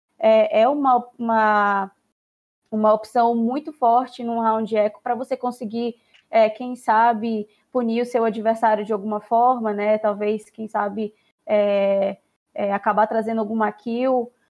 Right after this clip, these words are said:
E eu, Flávia,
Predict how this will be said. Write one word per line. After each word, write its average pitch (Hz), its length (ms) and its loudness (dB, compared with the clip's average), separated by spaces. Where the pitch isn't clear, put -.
E 240 920 -4
eu, 330 480 2
Flávia, 269 640 2